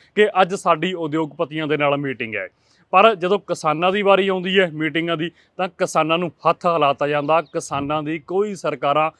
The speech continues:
ਗੱਲ ਨਹੀਂ ਸੁਣਦੀਆਂ। ਕਿਸਾਨਾਂ ਨੂੰ ਆਪਣੀ ਗੱਲ ਸੁਣਾਉਣ ਦੇ ਲਈ ਧਰਨਿਆਂ ਤੇ ਬੈਠਣਾ ਪੈਂਦਾ, ਸੰਘਰਸ਼ ਕਰਨੇ ਪੈਂਦੇ ਨੇ, ਅੰਦੋਲਨ ਕਰਨੇ ਪੈਂਦੇ ਨੇ ਆਪਣੀ ਗੱਲ ਸੁਣਾਉਣ ਦੇ ਲਈ, ਕਿਉਂਕਿ ਕਿਸਾਨਾਂ ਦੇ ਕੋਲੇ ਕੋਈ ਤਾਕਤ ਨਹੀਂ।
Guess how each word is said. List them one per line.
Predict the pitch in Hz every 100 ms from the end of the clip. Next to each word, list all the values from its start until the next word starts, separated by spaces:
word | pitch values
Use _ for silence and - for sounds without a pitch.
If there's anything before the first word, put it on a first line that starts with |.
| _ _ 135
ਗੱਲ | 147 143
ਨਹੀਂ | 147
ਸੁਣਦੀਆਂ। | 139 139 156 180
ਕਿਸਾਨਾਂ | - - 175 190
ਨੂੰ | 202
ਆਪਣੀ | 196 185 190
ਗੱਲ | 151 160 175
ਸੁਣਾਉਣ | 165 156 143 131
ਦੇ | 120
ਲਈ | 131 160 170 _ _ _
ਧਰਨਿਆਂ | 208 151 147 151
ਤੇ | 160
ਬੈਠਣਾ | 160 160 165
ਪੈਂਦਾ, | 160 165 156 170
ਸੰਘਰਸ਼ | 165 185 170 139 147
ਕਰਨੇ | 147 143 151
ਪੈਂਦੇ | 156 151 160
ਨੇ, | 180 170 _ _ -
ਅੰਦੋਲਨ | 165 165 165 160
ਕਰਨੇ | 151 147 147
ਪੈਂਦੇ | 139 123 147
ਨੇ |
ਆਪਣੀ | 151 156 160
ਗੱਲ | 143 135
ਸੁਣਾਉਣ | - 139 131 131
ਦੇ | 147
ਲਈ, | 180 - _ _ -
ਕਿਉਂਕਿ | 202 214
ਕਿਸਾਨਾਂ | 220 196 180 185 185
ਦੇ | 175 175
ਕੋਲੇ | 170 165
ਕੋਈ | 156 156
ਤਾਕਤ | 147 139 131 135
ਨਹੀਂ। | 139 156